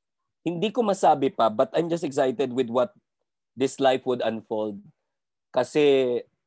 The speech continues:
my kids and, and you, uh, you will be the generation who will tell the world how we endured the, the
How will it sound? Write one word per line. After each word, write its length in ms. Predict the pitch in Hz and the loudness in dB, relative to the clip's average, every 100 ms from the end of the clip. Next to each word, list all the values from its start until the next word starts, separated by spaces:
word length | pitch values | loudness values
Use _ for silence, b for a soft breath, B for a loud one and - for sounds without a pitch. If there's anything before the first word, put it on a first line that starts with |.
| _ | _
my 160 | 123 135 | -2 -2
kids 720 | 113 143 156 160 117 - _ - | -2 2 2 2 -10 -20 _ -4
and, 320 | 117 123 120 | -4 -2 -6
and 160 | - 120 120 | -6 -4 -4
you, 400 | 123 147 180 - - | -4 -4 -6 -10 -2
uh, 240 | 120 113 113 | 0 2 0
you 160 | 123 | 0
will 160 | 143 139 | 0 0
be 120 | 135 | 0
the 80 | 131 | -4
generation 600 | 123 127 127 123 117 131 | -4 -4 -4 -6 -4 -6
who 60 | 120 | -4
will 140 | 117 | -6
tell 240 | 104 120 117 | -4 -4 -4
the 80 | |
world 320 | 117 117 113 107 _ _ _ _ _ _ - | -4 -4 -4 -10 _ _ _ _ _ _ -4
how 160 | 127 | 0
we 180 | 127 131 | 2 2
endured 600 | 120 120 110 123 120 110 104 - | 0 -4 -2 0 0 -4 -10 -4
the, 420 | 143 104 101 101 _ _ _ - | -2 -2 -4 -6 _ _ _ -10
the 240 | 113 107 | -4 -4